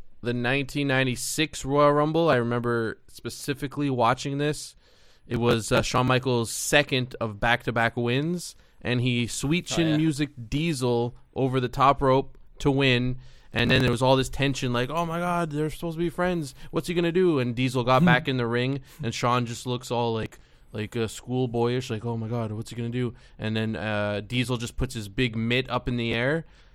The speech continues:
Speaker 1: and then, uh, Shawn Michaels, like, just, like, jogs over there, jumps up and claps it, and they're like, "Ah, they're still friends." And I was like, "Yeah."
Speaker 2: And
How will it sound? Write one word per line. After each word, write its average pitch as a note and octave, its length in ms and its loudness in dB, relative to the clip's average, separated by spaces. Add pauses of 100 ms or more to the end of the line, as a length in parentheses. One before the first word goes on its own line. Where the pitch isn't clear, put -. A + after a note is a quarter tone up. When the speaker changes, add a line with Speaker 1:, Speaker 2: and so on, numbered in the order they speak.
(120)
Speaker 1:
and A#2 160 -4
then, A#2 220 0
uh, A2 160 -2
Shawn A2+ 240 -4
Michaels, A2+ 320 -4
like, G#2+ 200 -8
just, - 220 -12
like, A2 200 -6 (280)
jogs A2 320 -2
over A#2 220 -2
there, A#2+ 120 2
jumps C3 340 -4
up C3+ 200 -4
and A2+ 140 -12
claps C3 380 -8
it, C#3+ 80 -2
and B2+ 60 -6
they're C3+ 120 -2
like, D#3+ 140 0
"Ah, F#3+ 420 8
they're G3+ 160 0
still G#3 240 2
friends." F#3 540 0
And C3+ 80 -2
I - 20 0
was C3 100 -2
like, C3 160 -4
"Yeah." E3 380 0
Speaker 2:
And D3 100 0